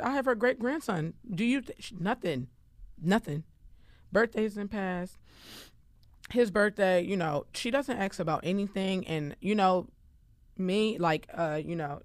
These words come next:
like they said, like I just said, normalizing feelings and stuff. Um,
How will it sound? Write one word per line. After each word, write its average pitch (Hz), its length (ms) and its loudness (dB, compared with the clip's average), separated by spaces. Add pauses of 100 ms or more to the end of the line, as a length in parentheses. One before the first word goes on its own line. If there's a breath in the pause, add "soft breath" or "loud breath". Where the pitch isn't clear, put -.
like 160 180 -4
they 165 120 -6
said, - 260 -6
like 156 180 -4
I 175 100 6
just 165 180 -2
said, 147 300 0
normalizing 147 640 -4
feelings 180 300 0
and 180 100 -4
stuff. 185 280 -2 (460 loud breath)
Um, 160 480 0